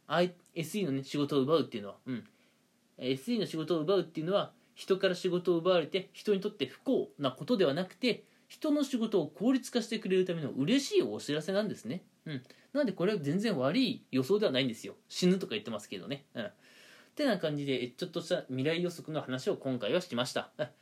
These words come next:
えー、どうし-、どうでしょう？今ね、エスイーに興味ある方は、これを聞いてもエスイーになりたいと思ったか？うん。あるいはね、ちょっとエスイーじゃない別の道でね、えー、まあ、これからね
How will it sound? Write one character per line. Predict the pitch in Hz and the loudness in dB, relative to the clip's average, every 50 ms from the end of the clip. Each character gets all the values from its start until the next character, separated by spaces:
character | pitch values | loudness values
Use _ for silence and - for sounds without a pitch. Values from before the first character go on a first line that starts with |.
| _ _ - - _ _ - | _ _ -20 -20 _ _ -4
え | 147 143 139 135 139 143 | 0 0 0 0 -2 -2
ー、 | 151 | 2
ど | 170 180 | 2 2
う | |
し-、 | 170 196 - - | 2 2 -2 2
ど | 151 180 202 | 6 6 6
う | |
で | 160 | 6
し | - - | 4 0
ょ | - - - _ _ _ _ - | -6 -12 -14 _ _ _ _ -6
う？ | 92 | -2
今 | 104 165 | -2 0
ね、 | 131 123 - - | -2 -2 -6 -6
エ | 139 156 | -4 -4
ス | 143 - 240 | -4 -2 -2
イ | 233 | 0
ー | 196 | 0
に | 151 135 | 0 0
興 | - - 208 | 2 2 4
味 | 196 170 | 4 4
あ | 151 156 | 2 2
る | 156 | 0
方 | 160 156 - 247 | 0 -2 2 2
は、 | 226 180 - - _ _ | 2 2 2 -2 _ _
こ | - - 190 | -2 0 2
れ | 190 202 | 2 2
を | 190 | 0
聞 | - - 214 | 0 -4 -2
い | 202 | 0
て | 294 | 0
も | 285 196 127 - - - | 0 0 0 -4 -6 -6
エ | - 143 | -6 -4
ス | 139 - 214 | -4 -2 0
イ | 202 | 0
ー | 151 | 0
に | 131 127 | 0 0
な | 127 147 | -2 -2
り | 175 | 0
た | 196 254 | 2 0
い | 214 - | 0 0
と | 127 | 0
思 | 113 135 208 | 0 2 2
っ | 277 - | 2 2
た | - 139 | 0 -8
か？ | - - - - _ _ _ _ - | -8 -8 -18 -20 _ _ _ _ -10
う | - | -10
ん。 | 165 - - _ - | -10 -10 -10 _ -4
あ | 214 | -2
る | 262 | 0
い | 294 | 2
は | 240 | 2
ね、 | 185 170 170 - _ _ _ - | 0 0 -2 -4 _ _ _ -6
ち | - | -2
ょ | 220 | 0
っ | |
と | 208 - | 0 0
エ | - 160 147 | 0 -2 -4
ス | - - 240 | -2 -2 0
イ | 226 | 2
ー | 208 | 4
じ | 180 | 4
ゃ | 170 | 4
な | 180 190 | 4 2
い | 156 | 0
別 | 135 127 143 139 - 190 | 0 -2 -2 -4 -2 0
の | 214 208 | 2 4
道 | 202 185 | 4 4
で | 185 208 202 196 | 4 2 2 2
ね、 | 214 220 - - _ _ | 2 -2 -4 -10 _ _
え | - 139 135 131 131 127 127 127 | -2 0 2 4 4 4 2 2
ー、 | |
ま | 135 131 | 2 2
あ、 | 117 101 104 - _ _ _ _ _ _ _ _ _ | 2 0 -2 -8 _ _ _ _ _ _ _ _ _
こ | - 160 | -2 -2
れ | 151 | -2
か | 139 147 | 0 0
ら | 139 151 | -2 -2
ね | 160 151 | -4 -8